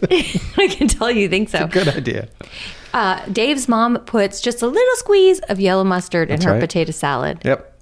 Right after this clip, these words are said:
Speaker 1: Y'all, it is a game changer.
Speaker 2: That's not all.
Speaker 1: No?
Speaker 2: Olives.
Speaker 1: Oh, yeah.
Speaker 2: Green olives.
Speaker 1: Green olives.
Speaker 2: Yeah.
Speaker 1: Green olives, yellow mustard.
Speaker 2: Yeah. Mwah.
Speaker 1: So
Speaker 2: Mom,
Speaker 1: good.
Speaker 2: you did it.
Speaker 1: Mm-hmm.
Speaker 2: This one's for Mom.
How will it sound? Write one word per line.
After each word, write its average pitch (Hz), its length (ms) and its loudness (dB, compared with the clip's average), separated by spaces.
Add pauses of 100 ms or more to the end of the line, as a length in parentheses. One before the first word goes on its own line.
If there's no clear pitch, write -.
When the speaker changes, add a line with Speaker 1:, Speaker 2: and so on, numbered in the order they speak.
(180)
Speaker 1:
Y'all, 147 440 0 (460)
it 202 120 4
is 190 140 2
a 190 40 0
game 170 280 0
changer. 151 480 -2 (140)
Speaker 2:
That's 185 140 0
not 170 120 2
all. 160 260 0 (240)
Speaker 1:
No? 185 300 0 (880)
Speaker 2:
Olives. 196 500 -4 (200)
Speaker 1:
Oh, 202 180 4
yeah. 190 180 4
Speaker 2:
Green 202 180 4
olives. 233 460 2
Speaker 1:
Green 170 240 0
olives. 147 560 -4 (120)
Speaker 2:
Yeah. 339 360 4
Speaker 1:
Green 247 180 4
olives, 220 360 0
yellow 180 240 2
mustard. 151 560 -2 (160)
Speaker 2:
Yeah. 135 320 0 (200)
Mwah. 202 640 2 (600)
Speaker 1:
So - 220 -2
Speaker 2:
Mom, 226 300 4
Speaker 1:
good. 196 80 4
Speaker 2:
you 156 80 4
did 170 260 2
it. - 360 -4
Speaker 1:
Mm-hmm. 180 400 -2 (580)
Speaker 2:
This - 160 -10
one's 156 200 -2
for 165 140 0
Mom. 120 500 0